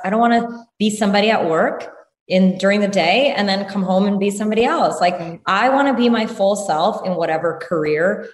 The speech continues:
Speaker 1: I do. And that, I think, is a big reason I became an entrepreneur.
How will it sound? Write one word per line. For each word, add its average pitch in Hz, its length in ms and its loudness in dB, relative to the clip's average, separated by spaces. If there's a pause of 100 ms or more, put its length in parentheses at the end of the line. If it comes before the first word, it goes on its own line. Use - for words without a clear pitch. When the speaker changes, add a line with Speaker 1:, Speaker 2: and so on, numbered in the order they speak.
(100)
Speaker 1:
I 170 140 0
do. 160 360 0
And 185 120 2
that, 180 160 0
I 175 140 -2
think, 170 180 -4
is 165 100 -2
a 170 60 -4
big 165 240 -2
reason 170 460 -4
I 170 120 -6
became 160 360 -8
an 160 80 -10
entrepreneur. 156 720 -8